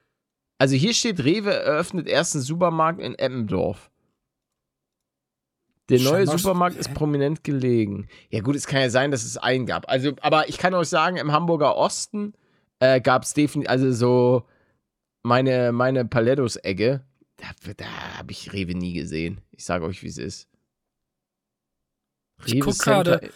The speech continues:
Speaker 2: die, die, die kurze, schlechte Antwort kam von Chat G P T drei Punkt fünf
Speaker 1: Mhm.
Speaker 2: und Chat G P T vier Punkt null hat keine Antwort. Er weiß nicht
Speaker 1: Oh,
Speaker 2: genau,
Speaker 1: hier,
Speaker 2: wann es zu
Speaker 1: hier
Speaker 2: dir kam.
Speaker 1: steht aber auch, warte mal, warte mal, warte mal.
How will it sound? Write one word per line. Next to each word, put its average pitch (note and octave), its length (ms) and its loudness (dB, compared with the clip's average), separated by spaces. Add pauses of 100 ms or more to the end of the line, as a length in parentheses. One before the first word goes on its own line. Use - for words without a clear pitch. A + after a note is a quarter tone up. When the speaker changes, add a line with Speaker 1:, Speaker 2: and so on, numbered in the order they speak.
(380)
Speaker 2:
die, F3+ 240 -2
die, E3+ 240 -2
die E3 140 -4
kurze, A3 500 0
schlechte F#3+ 460 0
Antwort G#3 280 -2
kam F#3+ 220 0
von F3+ 200 0
Chat F#3 220 0
G F#3 100 -6
P F3+ 120 -6
T - 160 -4
drei D#3+ 200 0
Punkt D#3 500 -4
fünf G#3 580 -2 (420)
Speaker 1:
Mhm. G2 380 -6 (280)
Speaker 2:
und E3+ 480 -2 (240)
Chat F#3+ 240 0
G F#3+ 100 -2
P - 140 -8
T F3+ 180 -2
vier F3+ 200 0
Punkt G3 360 -2
null E3+ 840 0 (420)
hat F#3+ 220 0
keine D#3+ 220 0
Antwort. D3 500 -6 (500)
Er E3 160 -4
weiß F3 280 2
nicht D#3+ 100 2
Speaker 1:
Oh, C#3 80 6
Speaker 2:
genau, C#3+ 160 4
Speaker 1:
hier, A#3+ 100 2
Speaker 2:
wann D3 140 -2
es - 360 -6 (400)
zu - 140 -10
Speaker 1:
hier D#3 140 4
Speaker 2:
dir A3+ 40 0
kam. - 120 0
Speaker 1:
steht B3+ 160 0
aber G3+ 300 2
auch, G#2+ 200 2
warte G2+ 220 4
mal, E2+ 240 0
warte F2 160 2
mal, E2 200 0
warte A2+ 200 2
mal. D2 240 -4